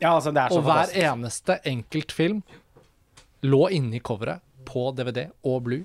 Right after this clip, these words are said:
Speaker 2: separat fra hverandre,
Speaker 1: Ja, fantastisk.
Speaker 2: for brukervennlighetens skyld. Og selv om det var en fransk utgivelse, så var alt tekstet på engelsk. Og det er nummerert.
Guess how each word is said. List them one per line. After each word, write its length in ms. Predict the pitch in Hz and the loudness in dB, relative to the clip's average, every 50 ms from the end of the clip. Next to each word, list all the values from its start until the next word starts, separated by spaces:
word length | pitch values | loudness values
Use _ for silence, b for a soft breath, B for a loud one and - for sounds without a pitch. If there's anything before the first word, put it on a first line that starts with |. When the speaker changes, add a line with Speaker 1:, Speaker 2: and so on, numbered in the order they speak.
| - - | -10 -10
Speaker 2:
separat 480 | - - 135 - 143 123 104 98 - | -8 -6 -2 0 0 0 0 -2 -4
fra 160 | - 113 113 | -6 -6 -4
hverandre, 380 | 113 120 120 117 107 107 - - | -2 -2 -2 -2 -4 -4 -6 -6
Speaker 1:
Ja, 120 | 113 110 - | -6 -8 -10
fantastisk. 260 | - 110 - - - | -12 -14 -16 -8 -4
Speaker 2:
for 80 | 156 143 | -4 0
brukervennlighetens 720 | 143 135 127 - - 120 110 107 110 110 - - 113 107 | 0 0 -2 -2 -4 -6 -6 -6 -6 -8 -8 -8 -8 -8
skyld. 180 | - 160 190 214 - b b b b b | -6 -6 -8 -8 -12 b b b b b
Og 200 | - 147 - - _ _ - 147 | -2 -2 -2 -2 _ _ -16 -12
selv 260 | - - - 151 147 160 | -6 -2 0 2 2 2
om 80 | 170 | 2
det 40 | 170 | 2
var 60 | 156 143 | 2 2
en 80 | 120 | 0
fransk 320 | - - 180 156 131 - - 147 | 0 0 0 0 0 0 -2 -4
utgivelse, 460 | - - 139 123 120 117 - 147 - - b b b b b b | -4 -2 -2 -4 -4 -4 -4 -6 -6 -6 b b b b b b
så 100 | - - | -10 -6
var 140 | 123 - - _ - - | -6 -6 -8 _ 0 2
alt 360 | 147 131 135 - _ - - - | 2 2 2 -2 _ -18 -12 -10
tekstet 400 | - - - - - - - _ | -10 -8 -8 -10 -16 -18 -16 _
på 100 | - 120 110 | -10 -10 -8
engelsk. 420 | 107 107 110 - - - - - - b b b b b b b b b b b b b _ _ | -8 -8 -10 -12 -14 -18 -20 -20 -20 b b b b b b b b b b b b b _ _
Og 160 | - - 143 147 | 0 2 4 4
det 80 | 143 135 | 4 2
er 40 | |
nummerert. 580 | 135 135 131 127 127 127 - - - - - | 2 0 -2 -2 -2 -4 -6 -6 -10 -14 -18